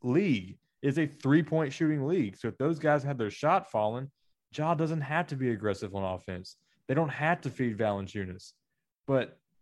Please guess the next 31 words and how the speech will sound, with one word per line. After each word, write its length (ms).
when 240
Ja 320
goes 200
and 80
scores 300
more 140
than 120
twenty, 460
it's 180
probably 560
because 320
his 100
teammates 460
are 60
letting 260
him 160
down 320
and 100
not 200
knocking 260
down 220
shots. 400
So 80
he's 240
gotta 180
go 140
attack 320
the 80
rim. 260
And 80
at 80